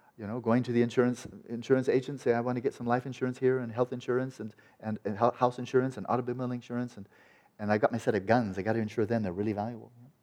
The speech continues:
Um, so all these long-term plans and locking onto yourself, "This is, this is who I really am, you know, really who I am." And then, of course, with that, then you're vulnerable for everything, and pretty much everything is just happening to you.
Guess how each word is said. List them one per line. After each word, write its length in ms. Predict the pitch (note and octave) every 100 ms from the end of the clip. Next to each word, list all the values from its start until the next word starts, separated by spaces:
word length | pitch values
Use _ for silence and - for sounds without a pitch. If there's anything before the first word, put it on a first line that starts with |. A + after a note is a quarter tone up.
| _ _ - - - -
Um, 460 | A#2 A2+ A2 A2 A2 _ -
so 280 | - B2+ A#2+
all 160 | B2 D3
these 160 | D3
long-term 460 | B2 C3 C3 C3 A2+
plans 500 | - C#3+ A2 G2+ - _ _ _
and 160 | A2 A2
locking 340 | B2+ C#3 C3+
onto 220 | B2+ C3+
yourself, 300 | B2 G#2 A2
"This 160 | - C3+
is, 140 | C3+ B2
this 220 | D3+ D3
is 40 |
who 140 | B2+ C#3
I 40 |
really 280 | B2 B2 B2
am, 200 | C3 F#2 _ _ _
you 80 | A2
know, 180 | G#2+ C3 _ _ _ _ -
really 260 | A#2+ A#2+ A2
who 120 | A#2
I 80 | A2+
am." 200 | A#2 A2 _ _ _ _ _ _ _ _ A#2
And 140 | A#2
then, 100 | A#2
of 100 | A2+
course, 360 | B2 A2+ - -
with 140 | A2
that, 220 | A2+ G#2 G2 _
then 140 | G#2 G#2
you're 100 | G2
vulnerable 400 | G#2+ A#2 A2 G2+
for 120 | G2+
everything, 540 | - C3+ C3 G#2 F2+ G#2+ _ _ _ _ _ -
and 160 | G2+
pretty 180 | - B2
much 160 | A2+ -
everything 280 | A2+ A2
is 60 | G#2
just 120 | G2
happening 400 | - G#2 G2+ F#2+
to 200 | - C#3
you. 160 | B2